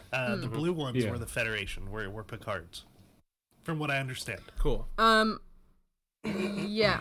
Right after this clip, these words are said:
Speaker 2: I, I'm not sure we can tell if it's kill or stun from the color, though,
Speaker 1: Yeah.
Speaker 2: because, um,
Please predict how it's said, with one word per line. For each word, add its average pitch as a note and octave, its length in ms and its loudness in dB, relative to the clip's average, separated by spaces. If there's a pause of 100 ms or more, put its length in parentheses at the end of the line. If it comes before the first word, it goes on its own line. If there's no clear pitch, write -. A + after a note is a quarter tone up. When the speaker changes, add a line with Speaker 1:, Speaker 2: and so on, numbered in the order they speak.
(100)
Speaker 2:
I, A#3+ 300 6
I'm B3 100 4
not D4 160 2
sure F4+ 160 2
we D#4 120 2
can A#3+ 180 0
tell A3 240 4
if A3 120 -2
it's G3+ 140 -6
kill A3 220 -2
or F3 60 -2
stun G#3 380 -2
from D#4 200 0
the D#4+ 80 -2
color, D#4 300 0
though, D#4+ 160 0
Speaker 1:
Yeah. D#4+ 60 -2
Speaker 2:
because, - 460 -8
um, A3 440 0